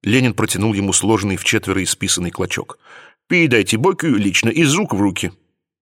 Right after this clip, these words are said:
Фёдор хотел спросить, как он это сделает, если Боки уже в Петрограде. Но дверь открылась,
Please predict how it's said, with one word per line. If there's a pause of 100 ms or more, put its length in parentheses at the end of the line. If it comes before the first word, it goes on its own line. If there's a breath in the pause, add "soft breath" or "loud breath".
(240)
Фёдор
хотел
спросить,
как
он
это
сделает,
если
Боки
уже
в
Петрограде. (600 loud breath)
Но
дверь
открылась,